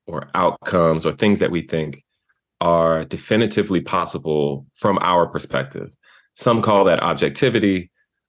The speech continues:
other call that observational analysis, some call it the scientific method. But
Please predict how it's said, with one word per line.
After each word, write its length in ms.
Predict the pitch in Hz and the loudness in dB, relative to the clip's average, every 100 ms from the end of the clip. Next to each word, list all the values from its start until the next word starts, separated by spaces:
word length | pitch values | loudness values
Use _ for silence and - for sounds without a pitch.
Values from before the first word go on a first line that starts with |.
| _ | _
other 240 | 92 90 85 | -2 -2 -2
call 260 | 92 85 | 0 0
that 420 | 82 82 80 71 - - - _ _ _ _ _ _ _ | 0 0 0 -2 -8 -8 -16 _ _ _ _ _ _ _
observational 640 | - 92 - 80 85 - 76 | -6 -4 -2 0 0 0 0
analysis, 720 | 78 113 104 - 95 90 82 | 0 2 0 0 0 0 -2
some 640 | - - - - - 90 | -8 -10 -10 -8 -2 -2
call 180 | 90 87 | 0 -2
it 80 | 80 | -2
the 60 | 76 | -6
scientific 520 | - 80 73 80 76 | -6 -4 -4 -6 -4
method. 360 | 82 87 104 | -4 0 0
But 220 | 87 87 | 2 0